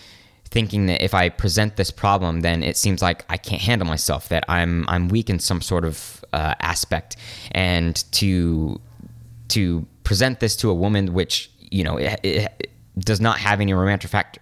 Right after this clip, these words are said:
romantic factor at all at this point. At this point, <laughs> it has roman-, has no romantic factor at all in it. Wa-, was, will it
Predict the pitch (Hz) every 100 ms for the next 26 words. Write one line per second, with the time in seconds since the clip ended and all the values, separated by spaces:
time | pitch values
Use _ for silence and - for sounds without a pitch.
0 | _ - 98 101 - - 95 - 85 82
1 | 113 113 85 80 - 80 82 - - -
2 | - - - - - - - 80 - -
3 | - - - - - - 104 - 113 104
4 | - - - 127 120 110 110 98 104 104
5 | 98 92 85 90 87 80 - 90 85 69
6 | 80 107 92 90 - - - 85 76 78
7 | - 90 90 - 92 90 85 80 - -
8 | - - _ _ _ _ _ _ - _
9 | _ _ 95 98 117 117 110 98 - 98
10 | 101 - -